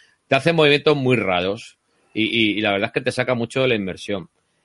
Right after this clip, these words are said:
Y, y equipos, lo que han puesto en el vídeo, el tema de la oclusión lo llevan bastante bien, pero será porque le han metido el tema de, de Machine Learning y visión computerizada.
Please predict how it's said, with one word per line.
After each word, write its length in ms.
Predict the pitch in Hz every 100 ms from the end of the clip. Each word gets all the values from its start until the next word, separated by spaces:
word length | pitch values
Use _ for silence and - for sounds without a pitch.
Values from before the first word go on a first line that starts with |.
| _ _
Y, 480 | 127 123 113 120
y 60 | 113
equipos, 400 | 101 110 131 160
lo 100 | 147
que 60 | 113
han 120 | 127
puesto 220 | 143 135
en 60 | 151
el 120 | 139
vídeo, 500 | 135 160 143 160 277 _ _ _ _ _
el 160 | 101 95
tema 240 | 110 127
de 80 | 139
la 120 | 139
oclusión 580 | 113 120 110 - 127 175
lo 80 | 120
llevan 260 | 104 143
bastante 460 | 127 123 117 113 117
bien, 260 | 117 160 208 _
pero 280 | 101 101 92
será 320 | - 101 123
porque 220 | 127 151
le 80 | 123
han 80 | 131
metido 360 | 131 120 131 147
el 80 | 120
tema 240 | 113 135
de, 340 | 131 110 95 90
de 120 | 90
Machine 380 | 90 - 110 98
Learning 420 | 117 160 135 113
y 160 | 101 98
visión 260 | 92 104
computerizada. 840 | - 104 101 95 92 - 127 156